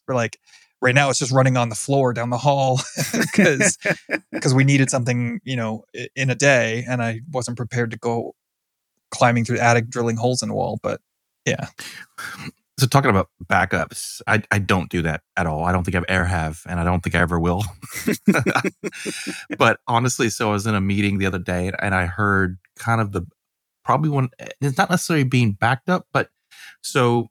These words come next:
Speaker 3: I, I know of a company that got ransomware.
Speaker 2: Mm.
Speaker 1: Mm-hmm.
Speaker 3: And so for an entire month, they basically were out of business. They couldn't do anything for their customers, their soft-,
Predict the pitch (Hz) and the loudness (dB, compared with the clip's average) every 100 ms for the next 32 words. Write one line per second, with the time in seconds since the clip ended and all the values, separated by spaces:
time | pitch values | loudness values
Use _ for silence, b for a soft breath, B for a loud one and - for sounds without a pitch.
0 | - - 113 113 131 139 113 104 - 104 | -6 -2 2 4 4 4 2 0 0 0
1 | 101 90 82 87 92 87 82 - 101 90 | 0 0 0 -2 0 0 -2 0 0 0
2 | 85 80 76 - - _ _ - 104 101 | -2 -4 -6 -10 -16 _ _ 0 4 4
3 | 90 131 160 _ _ _ _ _ _ _ | 4 4 0 _ _ _ _ _ _ _
4 | - 95 92 90 - 92 90 92 90 - | -2 0 2 0 0 -2 0 -2 -2 0
5 | 127 98 95 92 - 85 73 92 - 85 | 0 2 0 -2 -2 -4 0 -2 -2 -4
6 | 90 80 82 87 82 78 80 73 76 76 | -4 -2 -2 -2 -4 -2 -6 -6 -10 -8
7 | 82 - 117 98 87 82 b _ B _ | -8 -2 -2 2 0 -2 b _ B _
8 | 107 98 101 104 95 92 80 90 85 90 | 0 2 4 4 4 2 2 0 2 0
9 | 80 78 76 78 - - - 80 - 90 | -2 -2 -4 -4 -8 -10 -8 -8 -4 -6